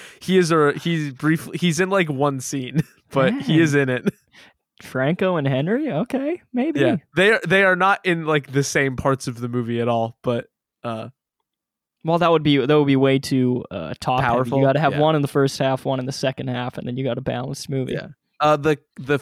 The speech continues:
Speaker 1: the score to that movie, by the way, is fucking incredible.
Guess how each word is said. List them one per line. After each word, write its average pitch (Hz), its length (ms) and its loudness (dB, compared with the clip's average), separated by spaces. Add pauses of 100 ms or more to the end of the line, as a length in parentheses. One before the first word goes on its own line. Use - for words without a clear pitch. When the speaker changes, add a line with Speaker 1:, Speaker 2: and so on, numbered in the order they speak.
(140)
Speaker 1:
the 143 160 -2
score 147 500 0
to 185 140 -2
that 170 220 0
movie, 170 340 -4
by 175 240 0
the 175 100 2
way, 190 260 2 (1040)
is 139 180 0
fucking 127 380 -4
incredible. 107 640 -12